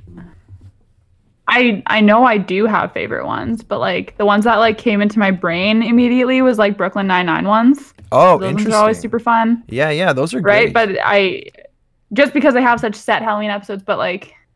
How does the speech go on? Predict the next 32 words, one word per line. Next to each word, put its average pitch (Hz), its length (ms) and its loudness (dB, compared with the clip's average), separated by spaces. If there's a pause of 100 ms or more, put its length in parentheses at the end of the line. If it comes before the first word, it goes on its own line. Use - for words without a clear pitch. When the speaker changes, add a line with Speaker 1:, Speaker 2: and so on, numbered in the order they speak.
(300)
Speaker 1:
oh 262 100 0
man, 214 480 0 (680)
I'm 226 180 0
sure 311 160 0
I 294 120 4
do. 220 220 -4
What 247 140 4
do 254 80 2
you, 220 140 0
what's 226 200 0
your 247 140 -2
favorite? 123 480 -4 (220)
Speaker 2:
Well, 131 160 0
mine, 156 280 0
mine 165 200 0
is 151 160 -2
a - 20 -6
bit 127 140 -4
of 120 80 -6
a - 20 -14
cop-out, 107 520 -6 (100)
admit-, 107 340 -10
admittedly, 107 600 -10
or 139 80 2
I 143 60 6
would 143 120 -2
consider 131 380 -4
it 117 60 -8
a 120 40 -12
cop-out, 113 380 -10
but 120 100 -6
I 127 280 -2